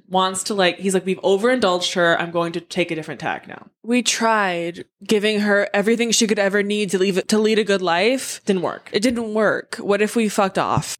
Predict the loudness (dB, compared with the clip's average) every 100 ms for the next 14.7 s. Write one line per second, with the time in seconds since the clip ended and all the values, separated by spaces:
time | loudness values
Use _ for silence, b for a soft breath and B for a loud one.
0 | -2 0 0 0 0 2 0 0 0 0
1 | 2 2 2 -2 -8 -6 0 0 2 2
2 | 2 0 0 2 2 2 2 0 -2 -6
3 | -8 -8 -10 -14 _ 0 2 2 0 -2
4 | -8 -10 -2 -2 -2 -10 B B B 2
5 | 2 2 0 0 0 -2 -4 -2 2 2
6 | 0 0 2 2 4 2 -2 _ _ 0
7 | 2 0 -4 -4 -4 -4 -2 -2 -4 -8
8 | -12 _ _ -2 0 0 -2 -10 _ _
9 | _ _ 0 2 0 -2 0 0 0 -2
10 | 0 -2 -2 -6 -2 0 2 0 -2 0
11 | 0 2 -2 -8 _ _ -6 -6 -6 -14
12 | -6 -2 -2 0 2 2 2 2 2 2
13 | 2 2 0 0 0 2 2 2 0 -4
14 | -4 -4 -4 -4 -4 -6 -8